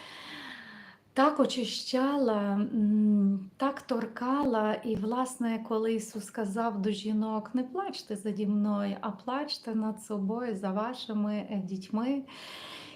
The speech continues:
І десь оцей момент взагалі, м, цього очищення, е, пройшов, ем, весь момент перед очима на тій хресній дорогі всього мого життя. І коли я,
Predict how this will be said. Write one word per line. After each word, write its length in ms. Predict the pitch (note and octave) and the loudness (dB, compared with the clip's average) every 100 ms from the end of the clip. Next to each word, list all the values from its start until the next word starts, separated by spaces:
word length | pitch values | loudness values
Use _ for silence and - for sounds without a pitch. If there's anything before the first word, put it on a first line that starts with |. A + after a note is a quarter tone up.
| - - | -14 0
І 100 | A#3 | 2
десь 360 | G3+ B3 C4 A#3+ | 4 4 2 0
оцей 360 | A3+ - C4 | -4 4 6
момент 800 | A#3+ A3 G#3+ G#3 A#3+ C4+ C#4 C4 | 6 6 6 6 6 8 6 4
взагалі, 640 | G3+ F#3+ B3 A3 A#3+ C4 B3 | -2 -2 -2 0 4 4 4
м, 500 | A#3+ A3+ G#3+ G#3 G3 | 2 4 6 6 4
цього 260 | B3+ A#3+ | 0 0
очищення, 1300 | A#3+ A3 - C#4 C4+ - A#3 A3 A3 G#3+ G#3+ G#3+ A3 | 2 0 2 2 2 0 2 2 4 2 2 2 2
е, 80 | B3+ - | -2 -2
пройшов, 760 | - A3 G#3+ - D4 D4+ - - | 0 2 2 0 4 4 4 -2
ем, 340 | A#3 A3 G#3+ G3+ | -2 2 4 4
весь 340 | B3+ D4+ - | 4 2 4
момент 440 | B3+ B3 C#4+ D#4+ - | 4 6 4 2 -2
перед 380 | B3 A#3+ A3+ - | 0 2 0 -2
очима 520 | - G3 - C#4 D4 B3+ | -4 -4 0 2 4 4
на 140 | A3 | 4
тій 180 | G#3+ A3 | -2 -6
хресній 460 | - B3 A#3+ A#3 | -4 -4 0 2
дорогі 360 | G3+ A#3 C4 A#3 | 2 2 0 -2
всього 400 | - - C4 B3+ | -6 -4 0 2
мого 300 | G#3+ A3 A3+ | 2 2 -2
життя. 580 | G3 G3 G3 - F3+ - - - - - - - - - - - - | -2 -4 -6 -6 -6 -6 -14 -20 -20 -18 -18 -18 -16 -18 -20 -20 -6
І 100 | A3+ | -2
коли 300 | A3 B3+ C#4+ | 2 4 6
я, 480 | C#4 C4 C4 C4+ C4 | 6 6 8 6 4